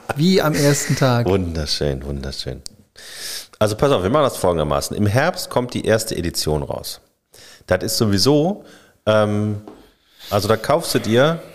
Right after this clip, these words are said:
Speaker 2: mindestens eine Boosterbox von und stellst sie in den Schrank.
Speaker 1: Ja,
Speaker 2: Äh,
Speaker 1: wie viele Boxen soll ich mir denn noch in den Schrank stellen von irgendwas?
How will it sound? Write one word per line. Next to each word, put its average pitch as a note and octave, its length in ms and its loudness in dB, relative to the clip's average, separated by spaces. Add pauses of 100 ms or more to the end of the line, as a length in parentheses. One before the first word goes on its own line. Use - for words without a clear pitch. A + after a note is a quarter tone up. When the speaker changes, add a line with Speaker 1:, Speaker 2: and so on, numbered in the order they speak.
(240)
Speaker 2:
mindestens C#3 480 0
eine D3 520 2 (220)
Boosterbox B2+ 580 0
von C3+ 220 -2
und G#2 160 -6
stellst - 380 -2
sie E2+ 200 -4
in F#2 60 0
den E2+ 140 -2
Schrank. C3 440 -4 (1040)
Speaker 1:
Ja, G#2+ 160 2
Speaker 2:
Äh, G#2 60 2
Speaker 1:
wie G2+ 40 -2
viele F#3+ 220 4
Boxen F3+ 360 2
soll F#3+ 120 4
ich F#3 80 0
mir F3+ 100 4
denn E3 100 6
noch G3+ 140 4
in A3 100 6
den C3+ 40 4
Schrank A#2+ 300 2
stellen A#2 320 0
von B2 160 0
irgendwas? A2+ 500 2